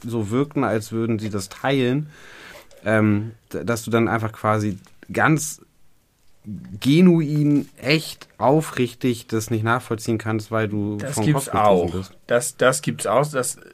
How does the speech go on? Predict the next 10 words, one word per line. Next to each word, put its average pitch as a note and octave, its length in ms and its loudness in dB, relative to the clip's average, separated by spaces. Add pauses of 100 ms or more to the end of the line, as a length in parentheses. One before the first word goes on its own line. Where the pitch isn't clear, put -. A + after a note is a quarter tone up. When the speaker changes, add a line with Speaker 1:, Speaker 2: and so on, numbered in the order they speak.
(120)
Speaker 2:
kenn C#3 160 -2
ich D3+ 100 -2
tatsächlich C3 460 -4
lustigerweise B2+ 500 0
ein A#2 60 -4
bisschen A#2 220 -4
von A#2 120 -8
meiner G#2 220 -2
Mama. A2 460 0 (540)
Speaker 1:
Oh. F2 160 -4